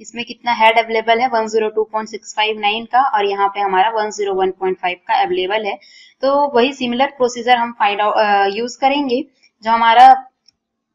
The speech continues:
thickness है उसको find out करने के लिए यहाँ पे भी हम interpolate करेंगे। तो यहाँ पे हम मान के चलते हैं, आप कहीं से भी ओरिजिन मान के, मान सकते हैं।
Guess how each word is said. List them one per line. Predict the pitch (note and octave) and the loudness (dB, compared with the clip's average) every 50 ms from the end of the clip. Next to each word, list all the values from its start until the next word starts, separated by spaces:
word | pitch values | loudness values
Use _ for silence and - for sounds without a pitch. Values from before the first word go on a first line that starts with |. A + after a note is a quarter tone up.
| _ _ _ _ _ _ _ _ _ _ _ _ _ _ _ _ - | _ _ _ _ _ _ _ _ _ _ _ _ _ _ _ _ -12
thickness | - A3+ A3 A3+ C4 D4 C#4+ - | -10 -10 -2 0 0 0 2 2
है | C4 A3+ | 0 0
उसको | A3+ A3+ - A#3 | 0 0 -2 0
find | A3+ A#3 G#3 G3 G3 G#3 | 2 4 4 4 4 2
out | G#3 G#3+ G#3 - | 0 0 0 0
करने | A3+ G#3 G#3 G#3+ | 0 0 0 -2
के | G3+ - A3 | -4 -4 -2
लिए | G3+ G3 G3 G3 G#3+ | -2 0 2 2 2
यहाँ | A3 G#3 G#3+ A3 | 2 2 0 2
पे | A3 B3 A#3 | 2 2 0
भी | A3+ B3 | 0 -2
हम | A#3+ A#3 A3+ G#3 | -4 -4 -4 -4
interpolate | A3 A3 G3 F3+ - - G#3+ G#3 G3+ G3+ G#3 G#3 - | -4 -4 -4 -4 -4 -4 -4 -2 -2 -2 -4 -4 -2
करेंगे। | A#3+ A3+ A#3 A3+ G#3+ A3+ D4+ - - - _ _ - - _ _ _ - | -2 -2 0 0 -2 -4 -4 -4 -8 -16 _ _ -20 -20 _ _ _ -2
तो | B3+ | 0
यहाँ | B3+ B3 A#3 B3+ C#4+ | 0 2 2 2 2
पे | - - D4+ | 2 2 2
हम | C4 B3+ B3 A#3+ | 2 2 0 2
मान | A#3 A3 A3+ A#3 A#3 | 2 2 2 2 0
के | B3+ A#3+ | -4 -4
चलते | - A3+ G#3 G#3 - A#3 | -4 -4 -6 -4 -6 -6
हैं, | A#3+ A#3+ | -2 0
आप | A3+ A3 A3 - | 0 0 0 -2
कहीं | - A3+ B3 D4 | -4 -2 -2 -2
से | D4+ - C#4 B3+ | -2 -2 -2 -2
भी | A3+ B3 A#3+ | 0 0 2
ओरिजिन | - A3 A3+ A3 G3 A3 A3 G#3+ | 2 4 2 4 2 0 0 0
मान | G#3 G3 F#3+ F#3 | 0 0 0 -2
के, | F3 F#3+ - - - _ - | -4 -8 -12 -16 -20 _ -10
मान | G#3+ G#3 G3+ G#3 G#3+ | -4 -2 -2 -2 -4
सकते | - A3 - _ _ F#3 | -6 -10 -12 _ _ -12
हैं। | F3+ F3 E3+ | -10 -10 -12